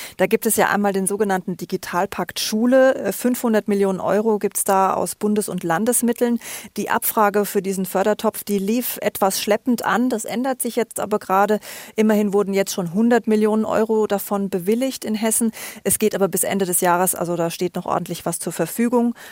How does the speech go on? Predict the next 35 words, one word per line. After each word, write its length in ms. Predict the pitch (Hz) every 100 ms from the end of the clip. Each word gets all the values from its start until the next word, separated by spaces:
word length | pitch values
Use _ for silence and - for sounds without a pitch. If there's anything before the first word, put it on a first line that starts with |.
| -
An 180 | - 196
Laptops 520 | 190 226 - 220 -
beziehungsweise 640 | - - 202 190 180 165
Tablets 500 | - 208 - 240 -
hat 140 | 190 -
das 140 | 175
Land 260 | 170 165 170
insgesamt 500 | 180 - - 147 -
fünfundachtzigtausend 1160 | - 214 262 - - - 220 - 208 220 214
Geräte 420 | - 190 190 196 190
zur 180 | -
Verfügung 500 | 185 190 - 208 208
gestellt 440 | 196 - 190 190 190 - - -
für 200 | - 165
all 180 | 170
diejenigen 600 | 170 190 208 202 202 190 190
Schülerinnen 480 | 220 202 190 190
und 160 | 180 180
Schüler, 240 | 214 202
die 100 | -
daheim 360 | 180 175 180 185
eben 220 | 180 175
kein 280 | - 202 226
eigenes 440 | - 180 180 175
Gerät 360 | - 170 170 -
haben. 300 | 180 185 220 - - - -
Und 180 | - 208
auch 100 | -
die 120 | -
hessischen 360 | 202 214 220 208
Lehrer, 320 | 190 202 190
die 140 | 180 190
sollen 240 | 190 185
spätestens 640 | - 202 214 208 202 196 -
dann 280 | 180 190